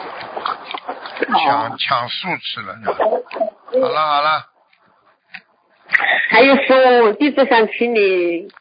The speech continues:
Speaker 2: 给我侄子看一下。
Speaker 1: 只能看两个啊，这个看了就不能再看了啊，讲吧。
Speaker 2: 啊，啊，啊，感恩师傅，感谢师傅。我是六九年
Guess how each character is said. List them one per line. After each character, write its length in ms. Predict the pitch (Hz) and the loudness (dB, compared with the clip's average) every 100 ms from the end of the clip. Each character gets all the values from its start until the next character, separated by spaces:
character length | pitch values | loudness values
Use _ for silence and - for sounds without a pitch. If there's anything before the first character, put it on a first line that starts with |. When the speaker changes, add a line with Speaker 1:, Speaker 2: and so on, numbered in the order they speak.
| - | -4
Speaker 2:
给 140 | 226 | 0
我 140 | 262 370 | 2 2
侄 200 | 311 277 | 0 -2
子 100 | 233 | -2
看 240 | - 226 | -2 0
一 160 | 202 196 | -2 -2
下。 220 | 165 - _ _ _ _ _ _ _ _ _ _ _ _ _ _ _ _ _ _ - | -4 -6 _ _ _ _ _ _ _ _ _ _ _ _ _ _ _ _ _ _ -14
Speaker 1:
只 140 | - 131 | -10 -6
能 160 | 175 | -8
看 200 | 165 185 | -4 0
两 180 | 165 147 | 0 0
个 120 | 151 | -2
啊， 360 | 160 151 143 104 _ _ - | 0 0 -2 -4 _ _ -4
这 100 | 165 | -2
个 100 | 160 | -2
看 200 | - 170 | -4 -4
了 80 | 160 | -4
就 100 | 156 | -6
不 100 | 151 | -10
能 140 | 147 147 | -8 -6
再 120 | 143 | -6
看 220 | - 143 | -6 -4
了 80 | 120 | -2
啊， 240 | 113 117 - _ _ _ - - - | -2 -4 -8 _ _ _ -18 -16 -6
讲 200 | 120 139 | -4 0
吧。 60 | |
Speaker 2:
啊， 200 | 151 - | 0 2
啊， 440 | 165 180 175 175 170 | 2 0 0 -2 -4
啊， 60 | |
感 180 | 170 190 | -4 -4
恩 160 | 180 208 | -2 -4
师 60 | 202 | -2
傅， 260 | 202 190 185 | 0 0 0
感 200 | 175 170 | -4 -6
谢 160 | 214 208 | -4 -6
师 100 | - | -2
傅。 200 | 185 180 175 - - - | 0 0 -2 -6 -8 -10
我 600 | - 190 214 196 196 190 | -4 -2 0 2 4 2
是 300 | 196 262 254 | 4 2 4
六 220 | 254 285 320 | 2 -2 -2
九 200 | 214 190 | 0 0
年 200 | 185 | 0